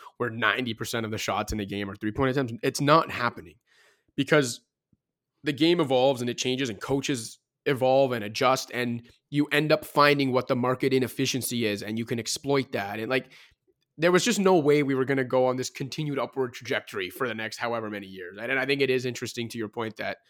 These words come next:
even if it doesn't go down, the fact that it has stabilized is interesting, and, and maybe it's, like, an inflection point, and, and yeah, it'll be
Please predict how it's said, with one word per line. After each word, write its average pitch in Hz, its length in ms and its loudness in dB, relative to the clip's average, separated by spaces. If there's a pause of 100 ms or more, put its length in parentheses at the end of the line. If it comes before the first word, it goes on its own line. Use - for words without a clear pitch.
(680)
even 202 260 8
if 180 300 2
it 151 180 2 (560)
doesn't 139 360 0
go 131 160 2
down, 123 460 0
the 151 60 0
fact 147 280 2
that 151 80 2
it 143 80 0
has 123 140 -2
stabilized 113 840 -2 (640)
is 139 220 4
interesting, 117 580 -4
and, 104 340 -6
and 107 180 -6
maybe 113 280 0
it's, 113 140 -4
like, 104 140 -4
an 117 60 -4
inflection 113 520 -6
point, 127 380 -2
and, 107 320 -10
and 107 360 -6 (580)
yeah, 107 280 0
it'll 135 200 2
be 135 380 2